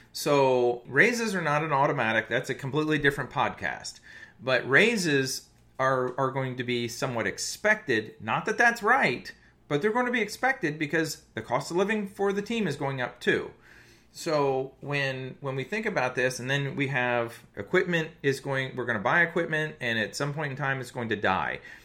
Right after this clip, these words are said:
We're going to need to renovate our office. We're gonna need to basically reinvest in our business. So as the costs are going up, we have to keep up with, and I'm, yes, I'm saying it, we have to keep up with the price or the pace of inflation. So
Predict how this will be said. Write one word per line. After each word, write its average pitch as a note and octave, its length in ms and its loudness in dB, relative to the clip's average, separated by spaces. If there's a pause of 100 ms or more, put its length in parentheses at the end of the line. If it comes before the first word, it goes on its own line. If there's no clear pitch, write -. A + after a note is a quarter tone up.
(120)
We're C3+ 140 2
going C#3 300 0
to C#3 120 -8
need C#3 240 -2
to C3+ 360 0
renovate C3+ 440 4
our B2+ 160 6
office. A2 520 0
We're C3 80 -4
gonna D3 160 -2
need C#3+ 300 -2
to C3+ 140 -6
basically E3 380 2
reinvest C3+ 640 2
in B2 80 -4
our A2 80 -2
business. A#2+ 560 0 (480)
So D3+ 280 4
as C#3 120 0
the C3+ 80 -2
costs G3+ 380 -2
are D#3+ 40 -6
going D3 240 -2
up, D3+ 240 -2
we G3 140 -2
have A#3 280 -2
to - 40 -10
keep G3+ 300 -4
up F#3+ 200 -2
with, A#2+ 280 2
and A#2 80 -2
I'm, B2 180 -4
yes, D3+ 320 0
I'm D#3+ 160 -2
saying G3+ 320 2
it, C#3+ 220 0 (160)
we C3 100 -2
have A#3 140 2
to - 60 -16
keep A3+ 200 -4
up G#3 180 0
with D3+ 120 -6
the A#2 80 2
price F3+ 500 -2 (260)
or C3 120 -4
the B2+ 100 -4
pace D#3 460 -4 (280)
of C3+ 140 -2
inflation. A2+ 640 -2 (1080)
So B2+ 580 4